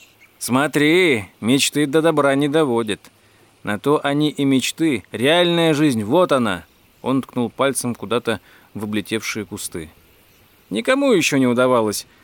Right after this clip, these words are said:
совместить одно с другим». Василий выжидательно посмотрел на меня, как будто что-то знал.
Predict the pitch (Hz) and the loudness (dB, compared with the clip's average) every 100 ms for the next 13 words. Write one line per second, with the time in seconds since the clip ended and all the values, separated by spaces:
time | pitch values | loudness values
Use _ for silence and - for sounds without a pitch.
0 | - - 160 139 139 - 180 165 - 113 | -10 -2 0 2 2 0 -4 -6 -4 0
1 | 131 120 113 113 90 82 - _ _ _ | 0 0 -2 -6 -8 -12 -16 _ _ _
2 | - 98 101 - 135 151 143 107 104 107 | -12 -4 -4 -2 -2 -2 -4 -8 -6 -2
3 | 123 135 131 - 107 101 95 107 120 131 | -2 -2 -6 -4 -8 -6 -6 -4 -2 0
4 | 131 127 120 _ _ _ _ - 107 110 | 0 -2 -4 _ _ _ _ -14 -10 -6
5 | 120 - 117 - 113 120 98 110 95 78 | -8 -8 -10 -8 -6 -6 -4 -4 -4 -8